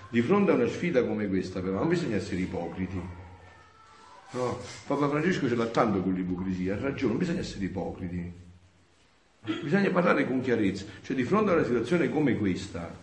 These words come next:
non c'è via d'uscita, ci credi o non ci credi? E se non ci credi, dimostrami che non è vero questo che dice Gesù.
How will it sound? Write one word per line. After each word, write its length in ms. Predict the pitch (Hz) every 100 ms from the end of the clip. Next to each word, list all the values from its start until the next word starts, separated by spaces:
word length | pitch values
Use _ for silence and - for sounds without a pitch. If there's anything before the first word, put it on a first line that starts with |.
| -
non 640 | - - - - - 285
c'è 200 | 196 123
via 160 | 110 101
d'uscita, 440 | 98 - 98 -
ci 160 | - 185
credi 460 | 254 220 160 135
o 100 | -
non 180 | 147 123
ci 160 | 104 107
credi? 520 | 92 90 87 - - - - - - - -
E 40 | 175
se 180 | 185 226
non 160 | 254
ci 140 | 196 151
credi, 260 | 131 135
dimostrami 640 | 180 208 240 - 156 139 120
che 140 | 127
non 140 | 135
è 40 | 139
vero 320 | 160 156 98
questo 280 | 95 95 98
che 160 | 95 95
dice 240 | 98 95
Gesù. 340 | 92 87 90